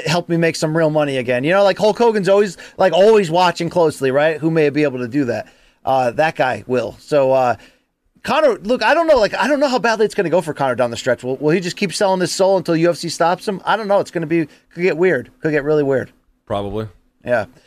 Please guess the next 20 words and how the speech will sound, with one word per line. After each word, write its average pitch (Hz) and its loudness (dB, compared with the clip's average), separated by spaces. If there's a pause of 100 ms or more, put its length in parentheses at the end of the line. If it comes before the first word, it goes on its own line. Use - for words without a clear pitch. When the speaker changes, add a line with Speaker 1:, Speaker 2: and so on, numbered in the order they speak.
(360)
Speaker 1:
Uh, 196 4
Luke, 214 -2
blank 233 -2
is 190 0
the 185 0
most 214 0
famous 214 -2
person 156 -2 (360)
whose 165 -2 (100)
phone 226 -2
number 175 0
you 170 0
currently 180 -2
have 175 0
in 165 -4
your 160 -2
cell 170 0
contacts? - -6 (1700)
Speaker 2:
Ooh. 107 -2 (520)
Um, 113 0